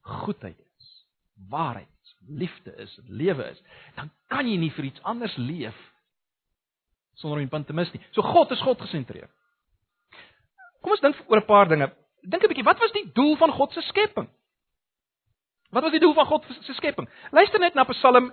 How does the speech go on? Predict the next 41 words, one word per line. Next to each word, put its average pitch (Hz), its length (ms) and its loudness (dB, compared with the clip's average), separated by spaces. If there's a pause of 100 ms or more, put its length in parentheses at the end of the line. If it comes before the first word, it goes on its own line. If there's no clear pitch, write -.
negentien 208 320 0
vers 202 200 2
een 208 140 -2
en 175 80 0
ek, 170 100 -6
ek 190 120 -12
gebruik 226 280 0
maar 208 160 2
die 175 80 -4
drieënvyftig 190 560 0
vertaling, 139 480 -4
so 131 140 -10
as 123 100 -8
jy 127 180 -6
na 131 120 -2
die 135 100 -8
tyd 131 220 -8
wil 123 140 -12 (360)
weer 120 120 -12
gaan 117 120 -18
kyk 156 200 -8
daarna. 117 200 -14 (720)
Psalm 311 240 4
negentien 262 280 -2
vers 240 200 0
een 220 120 -4
stel - 160 -4
dit 190 140 -2
so: 147 300 -2 (400)
"Die 247 220 6
hemele 226 680 10
vertel 247 800 8
die 262 320 0
eer 247 200 8
van 233 200 2
God. 190 300 -2 (1400)
Die 208 120 8
uitspansel 202 680 6
verkondig 185 440 2
die 165 120 -2
werk 156 320 6